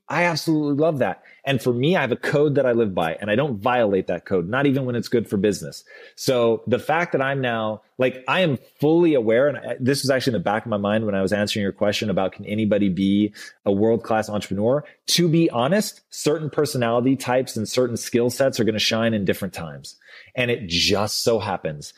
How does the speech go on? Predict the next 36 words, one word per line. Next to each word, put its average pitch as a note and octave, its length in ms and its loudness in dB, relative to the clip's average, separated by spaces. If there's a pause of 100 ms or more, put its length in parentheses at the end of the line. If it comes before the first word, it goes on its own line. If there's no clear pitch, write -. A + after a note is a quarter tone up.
(160)
that G2 120 -2
the A#2 80 2
skill - 360 0
set G2 500 0
that G2 120 0
I've A2 200 0
been A#2+ 160 0
building G#2+ 380 0
since - 200 -8
I G2+ 120 0
was A2 180 0
younger C3+ 300 0
for - 220 -4 (120)
other C#3 480 2
reasons A#2+ 760 0 (260)
with A2 140 0
the - 80 0
timing C#3 440 -2
of B2+ 80 -4
social B2+ 340 -2
media C3 420 2 (260)
made B2+ 340 2
it B2+ 160 -2
now C#3+ 560 -2
so - 180 0
that G#2+ 220 0
I A#2+ 180 2
can G#2 520 -4 (440)
do A2 540 2 (120)
big G2 240 0
things. D#2+ 400 -8 (120)
But G#2 420 -2 (120)
twenty A2+ 240 -6
years B2 260 2
ago, F#2 400 2 (300)
my A#2+ 560 0